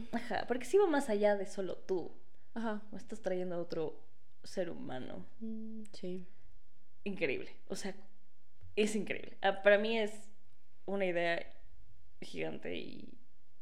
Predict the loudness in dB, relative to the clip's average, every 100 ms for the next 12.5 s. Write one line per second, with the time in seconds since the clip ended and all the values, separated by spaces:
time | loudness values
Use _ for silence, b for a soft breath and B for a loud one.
0 | -2 -2 -2 -4 -2 -2 -4 -4 -4 -4
1 | -4 -4 -4 -4 -2 0 2 4 4 4
2 | 4 2 2 2 2 2 2 0 -2 -2
3 | -2 -2 -2 -2 -2 -2 -2 -2 0 0
4 | 2 0 0 0 0 0 0 0 0 0
5 | -2 b b b b 0 2 6 6 4
6 | 2 2 4 4 4 2 0 -2 -4 b
7 | b b b 4 6 6 6 4 2 4
8 | 4 4 0 -2 -2 -2 -2 -4 b b
9 | b 8 10 10 6 4 B B B 2
10 | 6 6 6 6 6 2 2 2 0 2
11 | 4 4 2 -2 -2 2 4 4 2 4
12 | 4 4 4 2